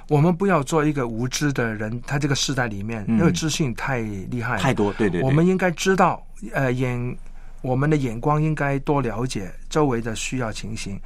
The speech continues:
Speaker 1: 但是我们心里头的那个底要认定。
Speaker 2: 嗯。
Speaker 1: 啊，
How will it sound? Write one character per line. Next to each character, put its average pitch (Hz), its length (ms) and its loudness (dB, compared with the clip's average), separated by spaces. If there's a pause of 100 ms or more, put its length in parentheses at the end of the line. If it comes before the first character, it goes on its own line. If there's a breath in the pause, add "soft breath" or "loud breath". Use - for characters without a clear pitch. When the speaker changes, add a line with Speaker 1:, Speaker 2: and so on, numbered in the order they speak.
(260 loud breath)
Speaker 1:
但 170 120 4
是 170 160 4
我 117 380 -2
们 120 180 -2
心 202 340 2
里 135 180 0
头 98 260 -6
的 104 240 -8
那 165 120 2
个 143 120 -2 (120)
底 - 220 -8
要 127 180 -4
认 120 260 -2
定。 110 220 -4 (380 soft breath)
Speaker 2:
嗯。 113 260 4 (160)
Speaker 1:
啊， 98 160 -6